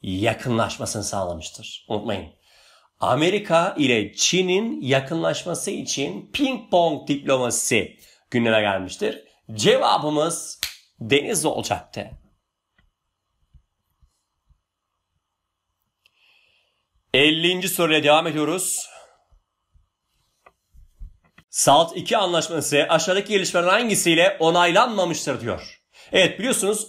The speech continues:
salt bir ve salt iki anlaşmaları yapıldı Amerika ile Rusya arasında. Peki bunlar nedir hocam? salt bir, salt iki. Füzelerin sınırlandırılması. Evet,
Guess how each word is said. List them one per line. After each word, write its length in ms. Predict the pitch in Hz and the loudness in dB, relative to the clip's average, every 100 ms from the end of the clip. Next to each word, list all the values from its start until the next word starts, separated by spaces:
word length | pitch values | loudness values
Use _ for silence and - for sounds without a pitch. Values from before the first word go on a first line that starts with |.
| - | -8
salt 520 | - - 175 214 - | -4 2 4 4 0
bir 180 | 240 233 | -8 -4
ve 80 | 220 | -2
salt 380 | 220 208 202 202 | 2 2 2 0
iki 220 | - 220 | 0 2
anlaşmaları 460 | 185 165 - 147 | 2 -2 0 0
yapıldı 540 | 131 127 110 156 240 - - - - | 0 -2 2 2 2 -4 -20 -10 2
Amerika 440 | 120 139 143 147 | 4 4 4 4
ile 120 | 143 | 4
Rusya 280 | 135 - 139 | 2 0 0
arasında. 640 | 117 - 120 135 233 - - - - - | 0 -2 2 2 2 -4 -20 -20 -8 0
Peki 240 | 151 156 | 2 2
bunlar 320 | 151 196 233 | 2 4 4
nedir 180 | 202 160 | 2 0
hocam? 380 | 151 165 208 - | 0 0 -4 -6
salt 340 | - 156 139 - | 0 2 2 0
bir, 80 | |
salt 280 | 127 127 117 | -2 0 -2
iki. 380 | - 240 - - _ - - _ _ _ _ | -4 -10 -10 -12 _ -20 -20 _ _ _ _
Füzelerin 680 | - - 240 247 233 247 | -10 0 2 4 4 4
sınırlandırılması. 1120 | 339 - 220 208 196 175 160 151 135 120 113 87 - - | 0 -2 0 4 4 4 2 0 0 -2 -6 -8 -14 -2
Evet, 380 | 147 117 - - | 0 0 -4 -18